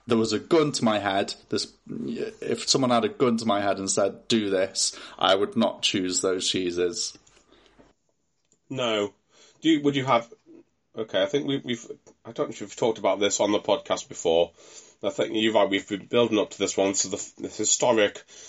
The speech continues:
Speaker 2: first mention of a cheese board, um, where James loses his shit.
Speaker 1: Yeah.
Speaker 2: Um, and do you,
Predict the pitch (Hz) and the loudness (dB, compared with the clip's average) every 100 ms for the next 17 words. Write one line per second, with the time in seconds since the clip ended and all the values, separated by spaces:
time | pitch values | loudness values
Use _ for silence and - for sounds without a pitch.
0 | - - - 117 104 - 98 95 - 95 | -20 -20 -4 2 2 2 0 -2 -2 -2
1 | 90 - 98 92 - 90 90 90 87 - | -2 2 2 0 0 2 4 2 -2 -10
2 | - - _ _ 92 87 87 87 87 85 | -12 -16 _ _ -2 0 2 0 -2 -6
3 | _ _ _ _ _ _ _ _ - _ | _ _ _ _ _ _ _ _ -20 _
4 | 85 87 85 85 - - - 95 87 82 | -6 -2 0 -2 -8 -10 -2 2 2 2
5 | 101 98 87 85 85 - 92 85 - - | 0 0 0 -6 -6 0 2 2 0 -14
6 | - _ - - - - _ _ 90 85 | -20 _ -18 -18 -20 -20 _ _ 0 2
7 | 85 82 80 80 - - - - - _ | 2 2 -2 -4 -8 -18 -20 -20 -20 _
8 | _ _ _ _ _ _ _ _ - - | _ _ _ _ _ _ _ _ -20 -20
9 | _ 104 107 104 101 101 - - - _ | _ -2 0 2 2 2 0 -2 -14 _
10 | _ _ _ _ _ _ _ - - 117 | _ _ _ _ _ _ _ -20 -8 -2
11 | 139 | -2